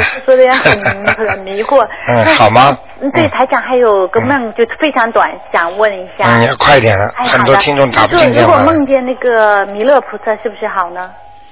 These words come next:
Speaker 1: 就大，大肚弥勒菩萨。
Speaker 2: 啊，很好，都好。
Speaker 1: 都很好。
Speaker 2: 都很好，哎。
Speaker 1: 啊，
Speaker 2: 梦见菩萨都是好事情。
Speaker 1: 那如果做梦给人家小袜子呢？就是人家来借钱，完了结果给出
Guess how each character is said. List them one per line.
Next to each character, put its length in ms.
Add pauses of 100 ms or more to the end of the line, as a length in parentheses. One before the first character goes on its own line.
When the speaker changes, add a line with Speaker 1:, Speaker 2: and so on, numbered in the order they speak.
(880)
Speaker 1:
就 80
大， 200 (120)
大 160
肚 140
弥 80
勒 40
菩 60
萨。 40
Speaker 2:
啊， 40
很 240
好， 160 (100)
都 160
好。 340 (240)
Speaker 1:
都 100
很 220
好。 140
Speaker 2:
都 120
很 220
好， 220
哎。 240 (140)
Speaker 1:
啊， 140 (120)
Speaker 2:
梦 160
见 180
菩 220
萨 140
都 160
是 80
好 220
事 220
情。 160 (360)
Speaker 1:
那 120
如 120
果 140
做 180
梦 220
给 100
人 200
家 80 (120)
小 120
袜 300
子 180
呢？ 320 (500)
就 60
是 100
人 220
家 60
来 160
借 180 (100)
钱， 240
完 140
了 80 (240)
结 80
果 100
给 200
出 80